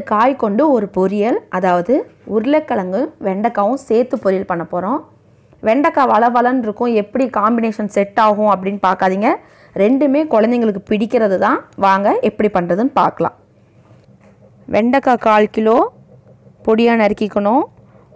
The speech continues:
உருளைக்கிழங்கு ரெண்டே ரெண்டு உருளைக்கிழங்கு, அடுத்து மூணு பெரிய வெங்காயம், ஒரே ஒரு தக்காளி, இது எல்லாத்தையுமே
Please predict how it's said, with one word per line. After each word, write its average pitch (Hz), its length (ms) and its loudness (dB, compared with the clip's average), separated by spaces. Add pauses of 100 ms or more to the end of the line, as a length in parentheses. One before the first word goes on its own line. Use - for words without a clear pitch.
(140)
உருளைக்கிழங்கு 240 640 2
ரெண்டே 214 320 2
ரெண்டு 214 240 2
உருளைக்கிழங்கு, 208 640 0 (840)
அடுத்து 247 300 0 (300)
மூணு 240 260 4 (160)
பெரிய 220 280 2
வெங்காயம், 214 460 2 (640)
ஒரே 233 180 4 (100)
ஒரு - 100 -2 (100)
தக்காளி, 180 360 0 (520)
இது 220 180 0
எல்லாத்தையுமே 254 580 0